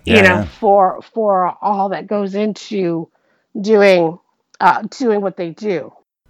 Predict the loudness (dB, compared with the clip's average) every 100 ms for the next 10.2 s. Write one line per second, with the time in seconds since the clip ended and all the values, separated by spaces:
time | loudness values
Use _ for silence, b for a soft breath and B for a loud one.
0 | _ _ -2 2 2 0 0 0 2 0
1 | -2 0 -2 0 -2 -2 0 0 0 -2
2 | 0 -2 -2 -8 -12 -14 -8 -8 -6 -8
3 | -6 -8 -6 -4 -4 -6 -8 -12 -16 -18
4 | -6 -6 -4 -4 -4 -4 -6 -6 -4 -4
5 | -6 -10 -12 -10 -8 -6 -8 B B -4
6 | -2 -4 -6 -8 -8 -10 -10 -8 -6 -6
7 | -8 -8 -10 -12 -8 -6 -6 -6 -8 -8
8 | -10 -12 -8 -6 -8 -10 -10 -10 -10 -12
9 | -10 -8 -8 -8 -6 -8 -10 -12 -12 -10
10 | -12